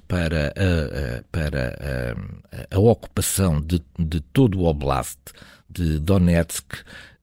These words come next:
eh, Bakhmut era importante porque sinalizava, eh, o objetivo intermédio. Os, os objetivo final não é Bakhmut.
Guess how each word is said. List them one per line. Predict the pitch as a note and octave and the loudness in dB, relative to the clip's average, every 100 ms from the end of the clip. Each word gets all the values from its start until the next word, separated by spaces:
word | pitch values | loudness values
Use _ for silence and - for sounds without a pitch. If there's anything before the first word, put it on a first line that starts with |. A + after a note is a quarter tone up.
| - | 0
eh, | G#2 G2 F#2+ - _ _ _ _ G#2 | 4 4 4 2 _ _ _ _ 0
Bakhmut | C#3 C#3 - D3 C#3+ - | 2 2 4 4 4 2
era | D3+ D3 - - | 2 4 0 4
importante | D#3+ D3 - - C3+ A#2 - | 4 4 -2 -2 0 0 -2
porque | A#2+ - | -2 0
sinalizava, | - - F#3 E3 D3+ C#3 A#2 F#2 G#2+ F2 D#2 F#2+ G2+ - - - _ | -2 0 2 4 6 6 4 4 2 0 0 -2 -4 -8 -20 -20 _
eh, | G#2 A2 G#2+ - | -2 0 2 4
o | F3 E3 | 6 8
objetivo | D#3+ A2+ G#2+ B2 - C3+ F2 F#2 | 6 4 -2 -2 0 0 0 0
intermédio. | G#2 G2+ - C2+ C2+ B1 - - - | 2 2 0 -2 -2 -6 -8 -12 2
Os, | B3 F3 - - | 4 4 0 0
os | F#3+ F3+ | 0 2
objetivo | F2 F2+ G#2 - F2+ - | 0 0 -2 -2 -4 -6
final | - A2 G2+ G#2+ G#2 - - | 0 2 4 4 2 -4 -10
não | C#3 D3 G#2 | 0 2 4
é | G2 | 4
Bakhmut. | F#2 A2 - - D#2+ D#2+ - | 4 0 0 -6 -2 -2 -4